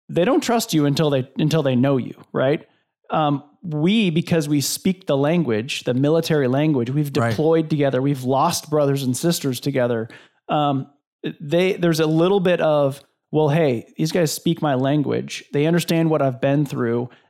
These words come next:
Speaker 1: They've done the things that they're teaching and, and, and used the resources they're providing.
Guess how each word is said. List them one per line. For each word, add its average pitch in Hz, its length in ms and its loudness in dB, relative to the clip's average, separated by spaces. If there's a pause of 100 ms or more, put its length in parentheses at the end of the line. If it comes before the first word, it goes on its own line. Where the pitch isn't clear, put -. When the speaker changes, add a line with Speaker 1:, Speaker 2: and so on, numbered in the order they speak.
Speaker 1:
They've 170 360 0
done 190 220 2
the 208 100 2
things 180 280 2
that 165 120 -2
they're 143 120 0
teaching 127 760 -2
and, 139 280 -2
and, 143 300 0
and 135 220 -4
used 180 420 2
the 170 100 2
resources 160 680 0
they're 139 140 0
providing. 131 720 -2